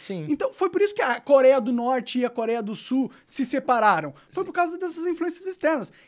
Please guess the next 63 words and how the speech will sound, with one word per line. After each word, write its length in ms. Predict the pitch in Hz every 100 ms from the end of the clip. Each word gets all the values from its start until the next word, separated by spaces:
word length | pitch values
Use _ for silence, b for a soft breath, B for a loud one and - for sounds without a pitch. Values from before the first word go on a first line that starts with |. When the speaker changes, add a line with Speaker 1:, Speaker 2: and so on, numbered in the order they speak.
| -
Speaker 2:
E 100 | 320
é 60 |
exatamente 680 | 302 233 403 403 339 403 403
por 220 | - 302
isso 340 | 233 381 -
que 100 | 359 339
o 40 |
Brasil 680 | 302 269 185 202 370 392 - b b
não 320 | 233 302 415
consegue 520 | 392 403 - 330 339 370
crescer. 600 | 381 381 - 330 349 185 b b b _
Porque 260 | - - 359
não 200 | 370 349
foi 240 | 359 359
dito 400 | 294 254 403 370
que 100 | 339
a 60 | 269
gente 240 | 269 240
deve 260 | 220 247 220
crescer 480 | 226 214 - 220 202 b _
pelos 240 | 370 359
nossos 320 | 339 349 359
donos. 560 | 226 262 349 233 147 - b b b
Porque 140 | -
os 100 | 359
Speaker 1:
Hum, 40 |
Speaker 2:
nossos 240 | 330 349 277
Speaker 1:
não 60 | 190
Speaker 2:
donos 140 | 339 349
Speaker 1:
sei, 140 | 262 220
eu 60 | 196
acho 160 | 226
que 60 | 277
é 20 |
mais, 260 | 247 302 320 - -
às 180 | - 170
vezes 160 | 226
eu 60 | 220
acho 140 | 220
que 60 | -
é 20 |
mais 200 | 196 240
interno, 400 | 269 233 160 196
cara. 240 | - 101 95
Speaker 2:
Não 220 | 226 269
é, 100 | 247
Speaker 1:
Quando 180 | 277 269
você 200 | 269 -
vê 100 | 247
a 20 | 247
Speaker 2:
não 80 |
é. 20 | 254
Speaker 1:
mentalidade 600 | 233 240 208 175 196 185
de 80 | 170
quem 120 | 202
governa 420 | 190 127 131 170
o 20 |
país, 400 | 160 113 123 147 -
é 60 |
uma 140 | 208 233
mentalidade 500 | 226 214 196 190 190
totalmente 420 | 190 165 175 175
ultrapassada. 680 | 190 180 214 - 107 117